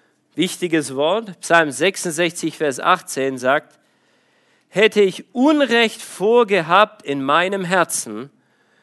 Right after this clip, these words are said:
so hätte der Herr nicht erhört.“ Das heißt, wir können nicht verborgene Lüste,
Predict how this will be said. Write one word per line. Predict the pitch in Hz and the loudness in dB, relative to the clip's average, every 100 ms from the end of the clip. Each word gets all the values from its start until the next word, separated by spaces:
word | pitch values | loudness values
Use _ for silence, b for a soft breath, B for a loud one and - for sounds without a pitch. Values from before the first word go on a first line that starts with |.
| _ _ | _ _
so | - 156 143 | -6 0 0
hätte | 135 208 226 208 | 2 2 4 2
der | 226 151 | 2 0
Herr | 147 240 196 120 101 _ _ | 2 4 4 2 -4 _ _
nicht | 113 113 127 - - | -10 -6 -6 -8 -10
erhört.“ | 123 113 113 92 - _ _ _ _ _ _ _ _ _ _ _ | -8 -6 -8 -10 -16 _ _ _ _ _ _ _ _ _ _ _
Das | - | -2
heißt, | 180 190 190 | 2 2 2
wir | 180 | -2
können | 196 208 196 | 0 0 -2
nicht | 208 - | -4 -2
verborgene | 165 139 160 180 214 196 185 | -4 -2 0 2 2 0 0
Lüste, | 156 156 202 - - 202 214 | 0 0 0 -2 -6 -4 -4